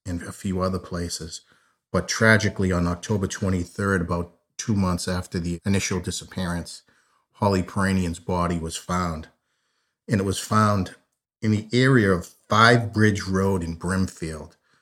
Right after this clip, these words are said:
which is relatively close by.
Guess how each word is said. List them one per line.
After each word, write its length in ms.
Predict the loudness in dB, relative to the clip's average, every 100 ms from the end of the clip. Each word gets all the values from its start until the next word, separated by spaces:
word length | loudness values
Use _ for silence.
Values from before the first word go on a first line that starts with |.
| _ _ _ _
which 240 | -6 -2
is 220 | -2 0
relatively 580 | 2 4 2 0 -4 -6
close 380 | -6 -6 -6 -8
by. 460 | -6 -4 -4 -8